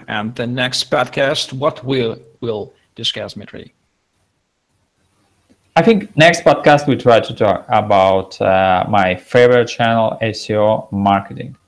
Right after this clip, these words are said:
Speaker 2: I think it will be, uh,
Speaker 1: Okay, okay. Next
Speaker 2: good.
Speaker 1: podcast we will discuss C E O, search engine optimization.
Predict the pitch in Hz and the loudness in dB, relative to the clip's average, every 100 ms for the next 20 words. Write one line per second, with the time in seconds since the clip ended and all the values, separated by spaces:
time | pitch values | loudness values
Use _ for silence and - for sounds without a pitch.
0 | _ _ _ 110 - - - 113 110 - | _ _ _ -20 -20 -20 -14 -4 -4 -4
1 | - - 127 - - 160 127 95 - - | -8 -8 -8 -8 -6 -4 -4 -8 -16 -8
2 | 120 120 139 117 156 151 - 143 131 127 | -6 -4 -6 -2 -2 -4 -8 -6 -8 -4
3 | 143 127 - 185 196 170 127 107 - - | -4 -2 -4 -4 -2 -2 -2 -4 -6 -6
4 | 175 - - 147 143 139 139 135 127 123 | -6 -6 -10 -8 -10 -8 -10 -6 -6 -6
5 | - 135 123 117 - 123 120 123 127 98 | -8 -6 -6 -6 -8 -8 -8 -8 -8 -12
6 | 80 | -16